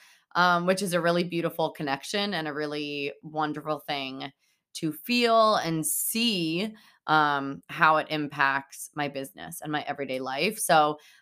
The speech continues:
I just feel like as I'm showing up more confidently, um,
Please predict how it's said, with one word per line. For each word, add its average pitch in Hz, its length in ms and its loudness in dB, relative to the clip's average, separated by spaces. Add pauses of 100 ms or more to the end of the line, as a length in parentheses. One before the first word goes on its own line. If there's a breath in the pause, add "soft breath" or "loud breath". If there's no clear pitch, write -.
I 156 560 2
just 175 280 -8
feel 165 200 -2
like 143 260 -4 (100)
as 151 240 2 (140)
I'm 143 520 -2 (100)
showing 156 460 0
up 135 180 -6
more 139 200 -2
confidently, 214 1120 -2 (520)
um, 139 640 0